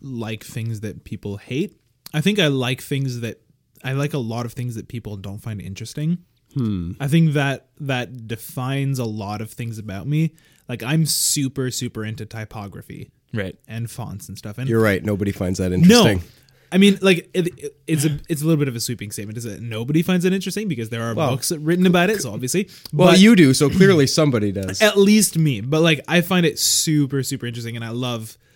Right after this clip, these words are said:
Speaker 1: love that. And, like, part of it is because I'm really into graphic design, and that's a big part of it. But, like, I don't know. I, like, I just really, really like that. And I, j-, e-,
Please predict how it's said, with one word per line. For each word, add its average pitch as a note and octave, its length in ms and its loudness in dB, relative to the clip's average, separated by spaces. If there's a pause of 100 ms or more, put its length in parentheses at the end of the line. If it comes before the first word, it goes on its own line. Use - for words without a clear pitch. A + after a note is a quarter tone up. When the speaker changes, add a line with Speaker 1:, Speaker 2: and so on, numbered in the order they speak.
(240)
Speaker 1:
love B2 440 -4
that. G#2 120 -8
And, D#3 220 -4
like, E3 200 -4
part E3 140 0
of C3 80 -2
it B2 60 -4
is A2 160 -10
because A#2 480 -10
I'm G2+ 220 -12
really G2+ 180 -10
into G#2+ 140 -12
graphic G#2 320 -12
design, D#3+ 380 -2
and C#3+ 80 -4
that's A2 140 -12
a G#2+ 60 -12
big F#2 180 -18
part D3 200 -2
of C3 100 -4
it. C3 220 -6 (440)
But, G2 280 -10
like, G2+ 200 -12
I B2+ 80 -6
don't G#3+ 120 -2
know. G#3+ 160 -6
I, A2 60 -12
like, C3+ 140 -6
I D#3 60 -2
just E3+ 200 -2
really, E3+ 340 -2
really E3 100 -2
like D#3+ 200 -6
that. G2 180 -12
And B2 120 -8
I, C#3 120 -2 (560)
j-, F3+ 160 -10
e-, G3+ 180 -6